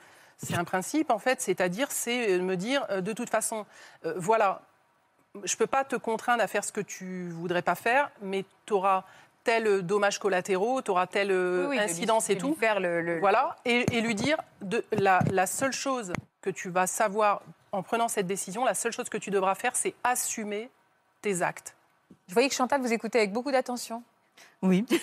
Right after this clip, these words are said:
Speaker 3: <laughs> bien sûr.
Speaker 2: Vous, vous êtes le fruit d'un amour interdit, Chantal.
Speaker 3: Oui, je suis, moi, je suis la, la résultante. <laughs> Voilà.
Speaker 2: <laughs> La résultante. Vous, le, vous l'avez toujours su ?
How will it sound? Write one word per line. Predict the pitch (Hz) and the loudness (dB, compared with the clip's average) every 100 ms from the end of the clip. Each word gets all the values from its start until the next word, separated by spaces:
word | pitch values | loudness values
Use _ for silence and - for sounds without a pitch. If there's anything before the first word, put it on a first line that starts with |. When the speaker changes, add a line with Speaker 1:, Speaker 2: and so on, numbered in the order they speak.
| - - - | 0 -4 -4
Speaker 3:
<laughs> | - - - - | -14 -16 -16 -4
bien | 165 | -4
sûr. | 160 - 233 302 - _ - - - 349 | -2 -6 -6 -6 -8 _ -20 -20 -8 -4
Speaker 2:
Vous, | |
vous | 370 240 | 0 0
êtes | 233 | 0
le | 220 | -4
fruit | - - - 453 330 | -8 -8 2 4 4
d'un | 220 | 0
amour | 208 202 202 | -2 -2 -4
interdit, | 196 185 185 190 | -4 -4 -4 -10
Chantal. | - 185 180 | -16 -12 -2
Speaker 3:
Oui, | 190 | -2
je | |
suis, | - 220 | 0 -2
moi, | 175 190 | 0 0
je | 196 | 0
suis | - - 185 | -4 -6 -6
la, | 151 156 156 | -8 -12 -14
la | |
résultante. | 185 180 165 - - - - - - 320 | -12 -10 -8 -8 -6 -6 -4 -6 -4 -4
<laughs> | - - - 233 679 - | -2 -2 0 0 0 2
Voilà. | 370 392 - 359 - | 2 2 0 -2 -6
Speaker 2:
<laughs> | - | -2
La | 214 | 0
résultante. | 214 277 262 240 - 269 254 - 196 - 190 | 2 2 2 0 4 4 4 0 -2 -2 0
Vous, | 269 | -2
le, | 262 - | 0 -2
vous | 226 | 2
l'avez | 240 247 | 2 2
toujours | 226 285 302 | 0 -2 -2
su ? | - | -2